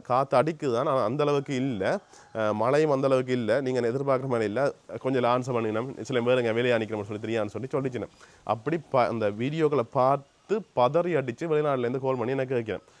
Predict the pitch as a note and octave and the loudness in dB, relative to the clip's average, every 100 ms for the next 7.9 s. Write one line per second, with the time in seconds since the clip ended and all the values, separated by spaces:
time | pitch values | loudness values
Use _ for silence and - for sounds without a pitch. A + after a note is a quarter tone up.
0 | _ A2 G#2+ G#2+ A#2+ A#2+ C3 A#2 G2+ G2+ | _ -8 -4 -4 -2 -2 0 -2 -4 -4
1 | B2 - - - A2 A2+ A2+ C#3+ D3 A2+ | -8 -10 -20 -14 -8 -6 -4 0 0 0
2 | F#2 - - - A#2 C#3 F#3 D#3+ D3 C#3+ | -8 -12 -20 -12 -2 0 2 2 2 2
3 | B2 C3 D3+ C3+ A2+ - C#3 D3 B2 A2 | 0 -4 2 2 2 0 -2 2 4 4
4 | G#2+ G#2+ - C3+ B2+ A#2+ A#2+ A2 G#2+ B2 | 4 2 0 0 2 0 2 0 0 -4
5 | - - _ A2+ A#2+ A#2+ A2+ A#2+ C#3 D3 | -8 -20 _ -6 0 0 2 2 4 4
6 | C#3+ B2 A2+ A#2+ A2+ C3 C3+ C3 A2 D#3+ | 4 2 2 0 -2 -2 0 0 0 -2
7 | F3+ - - B2 C#3+ C#3 A2+ A2+ | -4 -10 -2 0 0 -2 -2 -2